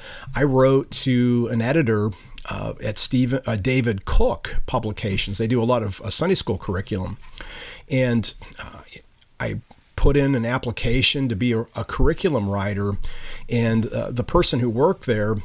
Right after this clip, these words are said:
uh, the editor, um, he wrote me back and said, "We don't have anything, um, for you." And obviously I was deeply disappointed, and I got rejected a lot in those early days, like,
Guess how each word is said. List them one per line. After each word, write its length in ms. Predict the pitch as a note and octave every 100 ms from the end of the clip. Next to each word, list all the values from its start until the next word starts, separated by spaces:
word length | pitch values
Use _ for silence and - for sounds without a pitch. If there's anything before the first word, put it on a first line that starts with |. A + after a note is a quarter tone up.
| -
uh, 180 | F#2+ A2
the 200 | A2 B2
editor, 400 | F#3 G#2 G#2+ G#2 -
um, 160 | A2 G#2+
he 80 | C3+
wrote 160 | C#3
me 80 | B2
back 320 | A2 C3 C#3+
and 100 | B2
said, 160 | - A2
"We 80 | A2
don't 220 | A#2+ G2
have 220 | A#2 D3
anything, 600 | B2+ G2+ A#2 G#2+ G2+ G#2+ -
um, 320 | G#2+ G2+ G2+ -
for 380 | - C3 D#3 C3+
you." 320 | F2+ F2 - - - C3+ - - - - - -
And 220 | A#2+ A2+
obviously 360 | C#3+ F3 -
I 60 | C3
was 160 | D3+ G#2
deeply 500 | G2+ C#3 D3+ C3+ G#2+
disappointed, 800 | A#2+ - G#2+ - C3+ C3+ G2
and 100 | G#2
I 60 | B2
got 200 | - G#2+
rejected 520 | G#2+ G2+ B2+ C3 A#2
a 60 | G2
lot 380 | G2+ A#2 C3 A#2+
in 100 | G#2
those 200 | G2 G2
early 360 | A2 G#2+ G2+
days, 340 | F#2 A2 G#2+ F#2
like, 220 | G2